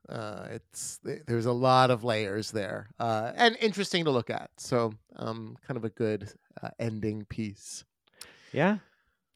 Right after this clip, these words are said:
Speaker 1: <sighs> Well,
Speaker 2: Well,
Speaker 1: you know,
Speaker 2: anyway.
Speaker 1: anyway,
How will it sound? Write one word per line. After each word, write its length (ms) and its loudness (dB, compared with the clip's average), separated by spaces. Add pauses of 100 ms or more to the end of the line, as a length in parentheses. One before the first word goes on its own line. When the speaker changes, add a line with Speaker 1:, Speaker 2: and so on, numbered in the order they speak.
(600)
Speaker 1:
<sighs> 260 0 (440)
Well, 180 0
Speaker 2:
Well, 500 -2 (540)
Speaker 1:
you 120 0
know, 200 -4
Speaker 2:
anyway. 0 - (340)
Speaker 1:
anyway, 960 -2